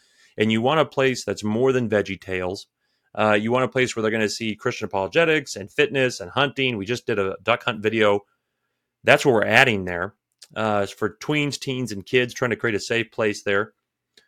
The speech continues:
What's next is to continue growing our platform and making it a household name so that kids don't feel like they have to go to YouTube or YouTube Kids. They can go to GoodTube.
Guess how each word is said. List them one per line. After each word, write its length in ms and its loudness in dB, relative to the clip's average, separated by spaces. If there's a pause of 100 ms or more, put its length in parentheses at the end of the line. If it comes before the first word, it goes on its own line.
(140)
What's 360 0
next 480 -2
is 220 -2
to 120 -8
continue 640 -6
growing 540 -2
our 140 0
platform 720 -6
and 240 -4
making 360 -4
it 60 -4
a 60 -4
household 520 -4
name 440 -4 (360)
so 180 -2
that 280 6 (140)
kids 240 -2
don't 200 0
feel 160 0
like 140 -2
they 120 0
have 360 -4
to 80 -6
go 140 0
to 80 -4
YouTube 540 -8
or 60 -6
YouTube 460 -12
Kids. 340 -4
They 120 2
can 340 -4
go 120 0
to 100 -4
GoodTube. 480 -10